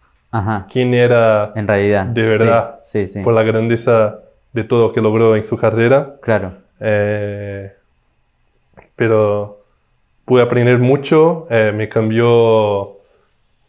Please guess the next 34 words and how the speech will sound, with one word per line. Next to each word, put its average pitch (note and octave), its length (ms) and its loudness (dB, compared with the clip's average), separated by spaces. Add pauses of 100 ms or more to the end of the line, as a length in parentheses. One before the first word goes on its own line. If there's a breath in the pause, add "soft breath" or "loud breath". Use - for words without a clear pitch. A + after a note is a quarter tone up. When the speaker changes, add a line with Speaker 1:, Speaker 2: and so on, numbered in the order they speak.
Speaker 2:
la A2 100 0
mentalidad A2+ 1040 0 (380)
que A2+ 120 -2
antes A2+ 240 -2
yo B2+ 60 -2
no A2+ 120 -2
tenía A2+ 200 -2
de A2+ 80 0
Brasil, A2+ 420 -2
de, A2 340 -4 (1200)
porque A2+ 240 -4
yo B2 200 0
jugaba A#2+ 340 2
al A2+ 80 0
básquet A2+ 260 -2
en A2+ 80 -4
Brasil, A2+ 320 -2
pero G#2+ 200 0
no A2 600 0 (200 loud breath)
tenía A#2 280 -2
idea A#2 440 0 (180)
de A2+ 200 -6
qué A#2+ 180 0
era A#2 140 2
ser A#2+ 540 -2
un A#2 160 -10
profesional A2+ 760 -2
Speaker 1:
Ajá. G#2 260 -6
Speaker 2:
del G#2+ 120 -2
básquet. A2+ 540 -2
Speaker 1:
Sí. G2+ 340 -6 (240)
Speaker 2:
En A2+ 100 -4
los G#2+ 200 -4
hábitos, B2 800 0